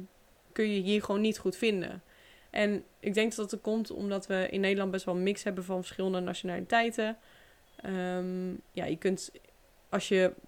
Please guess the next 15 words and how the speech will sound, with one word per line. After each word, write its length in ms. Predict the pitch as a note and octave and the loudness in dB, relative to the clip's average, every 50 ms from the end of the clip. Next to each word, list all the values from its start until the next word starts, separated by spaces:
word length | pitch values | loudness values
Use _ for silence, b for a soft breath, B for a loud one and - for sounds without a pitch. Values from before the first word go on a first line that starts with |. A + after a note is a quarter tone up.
| - - - - - - F3 | -16 -14 -14 -14 -12 -10 0
weet 140 | F3 F#3 F3+ | 2 2 2
ik 80 | G3 | 2
veel, 160 | - - F#3+ F3+ | 2 0 0 0
Surinaams 480 | - - G#3+ G3+ G3+ G3 F#3+ F#3+ F#3 | 0 0 0 0 2 0 0 -2 -2
wil 100 | - F#3+ | -4 -4
eten, 260 | - E3+ E3+ E3 F3+ | -2 -2 -2 -2 -4
kun 120 | F3+ - F#3 | -2 -2 -2
je 140 | F3 F3 F3 | 0 0 -2
een 260 | - - - F#3 F3+ | -4 -4 -4 -4 -4
restaurant 400 | F3 F3+ - - F3 E3+ E3+ - | -4 -6 -6 -6 -6 -6 -8 -6
vinden 220 | - E3+ E3+ E3+ | -6 -6 -4 -4
wat 120 | F3 E3 - | -6 -8 -6
vlakbij 440 | - - E3+ F3 E3+ E3+ E3+ F3 | -6 -4 -2 0 0 0 0 -2
is. 200 | F3 F3 - - | -4 -4 -6 -10
Ehm, 720 | - - - F#3+ F#3 F#3 F3+ F3+ F#3 F#3 F#3+ F#3+ F#3 F#3 | -8 -6 -4 -4 -2 -2 -2 -2 -2 -2 -4 -4 -4 -6